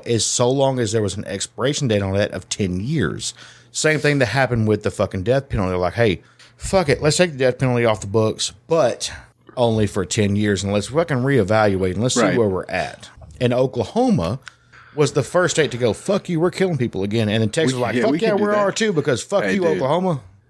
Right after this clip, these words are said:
Speaker 1: Uh, also, we can fucking kill people
Speaker 2: So,
Speaker 1: faster
Speaker 2: you know what's
Speaker 1: than you.
Speaker 2: crazy is, uh, I just remembered the, the person I was talking about earlier who was wrongfully killed or whatever. I just remembered why he was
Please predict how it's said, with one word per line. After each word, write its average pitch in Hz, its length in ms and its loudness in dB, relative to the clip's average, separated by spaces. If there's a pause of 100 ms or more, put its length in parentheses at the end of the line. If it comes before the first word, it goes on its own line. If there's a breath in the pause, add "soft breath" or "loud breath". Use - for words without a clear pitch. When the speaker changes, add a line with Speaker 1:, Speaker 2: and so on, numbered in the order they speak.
(140)
Speaker 1:
Uh, 135 180 0
also, 170 500 0 (200 loud breath)
we 180 120 2
can 196 140 0
fucking 143 360 -4
kill 151 160 0
people 175 180 0
Speaker 2:
So, 110 100 0
Speaker 1:
faster 92 300 0
Speaker 2:
you - 20 2
know 90 60 0
what's 101 140 2
Speaker 1:
than 107 80 2
you. 101 60 4
Speaker 2:
crazy 82 380 -4
is, 80 460 -8
uh, 69 280 -2
I 85 100 0
just 87 220 -2
remembered 82 460 -2
the, 82 260 0
the 80 120 -6
person 85 340 0
I 80 80 -2
was 80 160 -2
talking 82 400 -2
about 76 220 0
earlier 80 400 -2
who 82 160 -6
was 80 240 -4
wrongfully 82 480 -2
killed 80 340 0
or 78 80 0
whatever. 78 420 0
I - 100 0
just - 200 -4
remembered 87 380 -4
why 82 400 0
he 82 180 -6
was 85 540 0